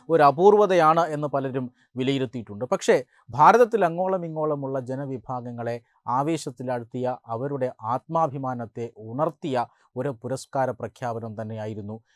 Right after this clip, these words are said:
ഈ വർഷത്തത് എന്ന് നമുക്ക് നിസ്സംശയം പറയാൻ സാധിക്കും. അതിലേറ്റവും പ്രധാനപ്പെട്ടത് ബീഹാറിലെ സോഷ്യലിസ്റ്റ് നേതാവായ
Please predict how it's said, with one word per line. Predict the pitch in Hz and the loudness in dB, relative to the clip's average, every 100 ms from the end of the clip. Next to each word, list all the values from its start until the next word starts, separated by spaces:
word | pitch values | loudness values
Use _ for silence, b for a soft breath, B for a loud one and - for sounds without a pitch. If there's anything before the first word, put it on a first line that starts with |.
| _ | _
ഈ | 160 185 | -4 0
വർഷത്തത് | 139 - 131 123 113 117 | 0 0 -8 -6 -6 -6
എന്ന് | 117 117 | -8 -8
നമുക്ക് | 120 110 104 117 | -8 -10 -10 -8
നിസ്സംശയം | 135 - 170 - 135 117 110 | -4 -2 -2 -4 -8 -8 -6
പറയാൻ | 107 101 | -8 -8
സാധിക്കും. | 95 95 90 - 117 | -12 -14 -16 -14 -8
അതിലേറ്റവും | 143 151 - - 233 202 | -2 -2 -2 0 0 0
പ്രധാനപ്പെട്ടത് | 180 165 151 131 127 110 113 - b b - | -4 -4 -6 -6 -8 -6 -6 -8 b b -6
ബീഹാറിലെ | 160 185 196 180 156 - _ _ | 2 4 4 4 0 -2 _ _
സോഷ്യലിസ്റ്റ് | - 143 - 151 143 - 123 | -8 -6 -4 -6 -6 -8 -8
നേതാവായ | 123 127 123 117 113 120 | -4 -2 -2 -2 -2 -2